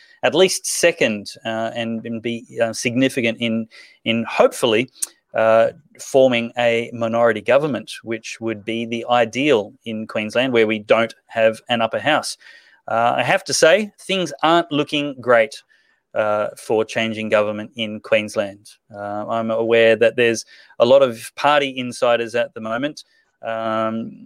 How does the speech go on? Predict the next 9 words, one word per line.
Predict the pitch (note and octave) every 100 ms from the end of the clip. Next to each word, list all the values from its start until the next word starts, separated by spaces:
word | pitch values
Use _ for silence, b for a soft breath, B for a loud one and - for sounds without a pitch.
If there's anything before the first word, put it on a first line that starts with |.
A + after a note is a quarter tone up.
| -
not | B2+ C3 D#3+ F3 -
exactly | D#3 B2+ B2 C3+ - C3
counting | - B2 A#2+ A#2+
their | A2+
chickens | A2+ B2 A2+ G#2+ -
just | - G#2+ G#2 -
yet. | G#2+ G2+ - -
It's, | G#2 - - A#2
uh, | A2